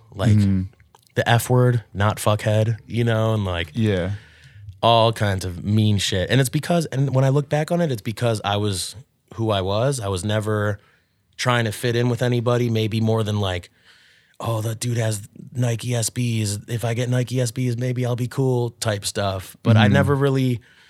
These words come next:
Speaker 1: I never really, like, tried to fit in with anybody because pretty soon, I f-,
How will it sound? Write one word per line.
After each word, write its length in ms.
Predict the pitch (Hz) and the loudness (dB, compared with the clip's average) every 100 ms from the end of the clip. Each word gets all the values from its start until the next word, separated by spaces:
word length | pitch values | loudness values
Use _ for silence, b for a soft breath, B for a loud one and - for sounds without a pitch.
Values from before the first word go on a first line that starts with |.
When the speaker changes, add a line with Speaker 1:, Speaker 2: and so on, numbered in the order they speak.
| B B B B B B B B B - | B B B B B B B B B -2
Speaker 1:
I 40 | |
never 220 | 123 139 139 | 2 2 2
really, 180 | 131 123 | 2 0
like, 180 | 95 90 | 0 -4
tried 520 | - 104 104 104 - | -4 -2 -2 -4 -6
to 80 | 95 | -10
fit 260 | - 107 | -2 0
in 140 | 107 110 | 2 0
with 120 | 110 | 0
anybody 440 | 110 104 107 107 | 0 0 -2 -2
because 320 | 104 - 101 | -4 -4 -4
pretty 260 | - 113 107 | -2 -2 0
soon, 240 | 101 104 | 0 0
I 60 | 95 | -2
f-, 120 | 92 | -4